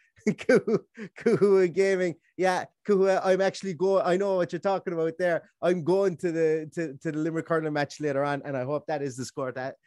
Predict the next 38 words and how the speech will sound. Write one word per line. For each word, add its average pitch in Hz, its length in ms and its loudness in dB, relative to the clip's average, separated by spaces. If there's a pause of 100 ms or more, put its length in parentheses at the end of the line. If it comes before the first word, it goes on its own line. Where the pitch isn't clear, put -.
(160)
to 143 60 -4
Limerick 135 320 -4
later 135 220 -2
on. 135 140 -4
For 175 140 -8
all 185 200 0
you 185 100 -4
U 185 180 -6
K 180 220 -4
fans, 160 340 -4 (160)
you're 165 140 0
not 156 200 0
gonna 143 200 -2
know 139 180 0
what 131 140 -2
that 139 180 -2
means 127 260 -6
whatsoever. 123 720 0 (220)
<laughs> - 640 -10
Danielle 190 420 2
says 196 320 -2
"Three 214 220 -6
two 208 220 -4
to 185 100 -6
Leicester." 170 500 -2 (320)
Uh, 160 260 2
Chris 208 200 0
Hardy 214 280 2
says, 185 400 0 (340)
uh, 160 380 0
"How 196 200 2
could 190 160 -4
anyone 185 340 -2
see 180 200 -8
anything 175 280 -4
else 170 260 -4
we're 160 160 0
losing?" 190 500 0